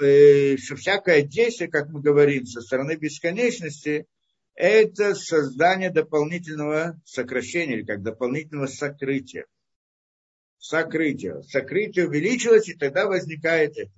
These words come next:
да? И тогда возникает свобода выбора, возникает отделённость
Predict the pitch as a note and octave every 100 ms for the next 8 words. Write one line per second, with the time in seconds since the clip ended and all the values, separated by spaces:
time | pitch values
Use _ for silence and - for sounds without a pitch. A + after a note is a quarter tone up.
0 | - F3+ G3+ - _ _ _ _ _ C#3
1 | C#3 C3+ A#3 A#3 F#3 D#3 E3 F3 G3 G3+
2 | F#3+ - - C#3 D3 C#3 F3+ G3 F3+ F#3
3 | F#3 F#3 - _ _ _ _ _ _ -
4 | G#2 E3 G3+ E3 C#3+ A#2+ B2 C#3 F#3 G3
5 | - - E3 C#3+ D#3+ D#3 G#3 A#3 D3+ -
6 | -